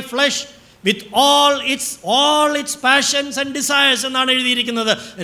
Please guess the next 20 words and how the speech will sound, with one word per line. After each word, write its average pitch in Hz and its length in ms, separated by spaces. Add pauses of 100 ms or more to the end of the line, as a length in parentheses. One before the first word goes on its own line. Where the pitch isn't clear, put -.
രാഗങ്ങളോടും 277 880 (260)
മോഹങ്ങളോടും 277 600
കൂടെ 262 180
ക്രൂശിച്ചിരിക്കുന്നു. 226 720 (3250)
കർത്താവ് 190 340
പറഞ്ഞു, 202 220
"ഈ - 80
ലോകത്തിൻ്റെ 202 420
പ്രഭു 190 260
വരുന്നു. 185 280 (960)
He 165 100 (100)
has 175 140 (180)
nothing 190 280 (100)
in 170 60 (100)
me." 151 100 (440)
അവൻ 160 180 (100)
എന്നിൽ 175 240 (540)
ഇടമില്ല, 165 380
അല്ലെങ്കിൽ 147 300
അവൻ്റേതൊന്നും 165 1040